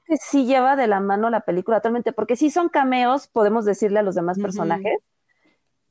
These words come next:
Speaker 1: pero sí, eh, cada que salen es como, güey, o sea, sí, es, creo que están en el momen-, en, en el tiempo correcto en el que tienen que estar, porque al final, pues, es la visión de ella y cuando salen es, es maravilloso, ¿no? El porqué y entender cuáles son las situaciones de cada uno.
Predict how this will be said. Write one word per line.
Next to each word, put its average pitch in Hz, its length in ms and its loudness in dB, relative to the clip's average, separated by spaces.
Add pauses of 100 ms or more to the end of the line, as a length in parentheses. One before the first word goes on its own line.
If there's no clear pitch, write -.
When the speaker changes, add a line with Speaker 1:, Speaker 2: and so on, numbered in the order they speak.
(340)
Speaker 1:
pero 247 260 4
sí, 302 400 4
eh, 208 160 2
cada 277 240 2
que 269 120 -2
salen 240 400 2
es 233 180 0
como, 208 500 0
güey, 240 380 0
o 202 60 0
sea, 220 120 -2
sí, 262 320 -2
es, 226 260 0
creo 240 160 0
que 285 80 -6
están 254 180 -2
en 240 120 -2
el 208 80 0
momen-, 196 360 -2
en, 190 300 0
en 190 240 -2
el 185 100 -4
tiempo 233 380 -2
correcto 202 320 -2
en 233 60 0
el 185 80 -2
que 190 80 -6
tienen 202 260 -2
que 190 80 -4
estar, 190 340 -2 (580)
porque 208 200 -2
al 208 60 0
final, 220 320 0
pues, 262 160 -2
es 233 100 0
la 262 100 4
visión 214 320 0
de 214 260 2
ella 202 300 2
y 226 280 0
cuando 196 260 0
salen 220 400 2
es, 208 160 0
es - 180 -2
maravilloso, 202 640 0
¿no? 185 160 -2
El 214 120 -2
porqué 202 400 0
y 175 240 -2
entender 185 680 0
cuáles 190 220 0
son 190 120 -2
las 185 120 -2
situaciones 180 460 -6
de 170 100 -4
cada 175 260 -2
uno. 185 260 -2